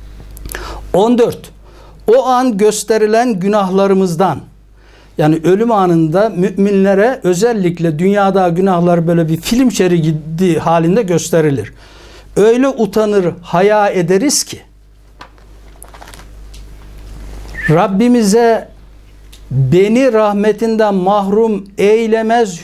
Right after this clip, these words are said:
hüsnü zannı ile, yani o günahlarımızı görüp gözümüzün önüne getirilince bu kadar günahıma rağmen "Beni rahmetinden mahrum eylemez inşallah,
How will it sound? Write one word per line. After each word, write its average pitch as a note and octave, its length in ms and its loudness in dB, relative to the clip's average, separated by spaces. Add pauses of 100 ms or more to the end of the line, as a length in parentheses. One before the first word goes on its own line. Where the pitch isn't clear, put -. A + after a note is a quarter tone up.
hüsnü G#3 460 0
zannı F3+ 560 2
ile, E3 380 -2 (1160)
yani C#3+ 260 0
o F#3 180 2
günahlarımızı D#3 680 2
görüp D3+ 380 0 (580)
gözümüzün F3 540 2
önüne E3 280 2
getirilince D3+ 840 0 (500)
bu D#3+ 120 0
kadar G#3 260 2
günahıma F#3 580 0
rağmen E3+ 520 0 (480)
"Beni G#3 320 2
rahmetinden G3 680 0
mahrum F#3 640 0 (120)
eylemez F#3+ 560 2
inşallah, E3 580 0